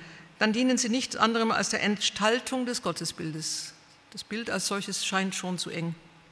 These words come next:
Ja, die Schöpfung selber ist auf ihren Urheber nicht mehr transparent, sondern Schöpfung selber ist schon zu fest gefräst. Also man muss im Grunde genommen nur noch in die Urpotenzen gehen, das Urlicht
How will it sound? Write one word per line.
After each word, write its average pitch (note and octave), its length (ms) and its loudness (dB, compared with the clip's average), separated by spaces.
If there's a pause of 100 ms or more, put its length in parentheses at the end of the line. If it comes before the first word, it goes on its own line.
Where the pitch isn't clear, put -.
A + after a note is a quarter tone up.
(1080)
Ja, E3+ 300 6 (720)
die G#3+ 80 -2
Schöpfung C#4+ 340 4
selber B3+ 380 6
ist - 180 2
auf - 160 -2
ihren G3+ 240 0
Urheber G#3+ 400 2
nicht G#3 300 2
mehr A#3+ 100 2
transparent, A#3+ 720 2
sondern A3 300 2
Schöpfung A3+ 320 0
selber A#3+ 320 6
ist G3 120 2
schon F#3 200 2
zu F#3+ 120 -2
fest E3+ 300 0
gefräst. D#3+ 640 -2
Also E3+ 140 -6
man F3 160 -4
muss G#3 160 -4
im G3+ 120 -8
Grunde C#4 320 0
genommen A#3 300 0
nur A#3 140 2
noch A3+ 160 -2
in A3+ 120 -4
die A3 120 -6
Urpotenzen G3+ 1300 2
gehen, E3 380 2 (760)
das F3+ 120 -4
Urlicht A#3 880 4